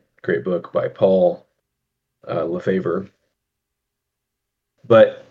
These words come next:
there's four tenets on, on here and what it says to be a follower of Christ. "Christ, the King of Kings,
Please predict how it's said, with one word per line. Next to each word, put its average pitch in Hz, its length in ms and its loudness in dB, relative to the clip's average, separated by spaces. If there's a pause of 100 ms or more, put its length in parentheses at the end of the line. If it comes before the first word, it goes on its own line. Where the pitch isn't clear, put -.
there's 113 180 0
four 127 220 4
tenets 110 360 2
on, 98 200 -2
on 101 120 -6
here 98 220 0
and 98 80 -2
what 98 120 2
it 95 80 -8
says 98 440 -2
to - 140 -14
be 101 100 -2
a 90 40 -2
follower 92 340 -2
of 90 80 -10
Christ. 98 440 -4 (1600)
"Christ, 165 320 4
the 143 80 -2
King 147 200 2
of 135 120 -2
Kings, 117 600 0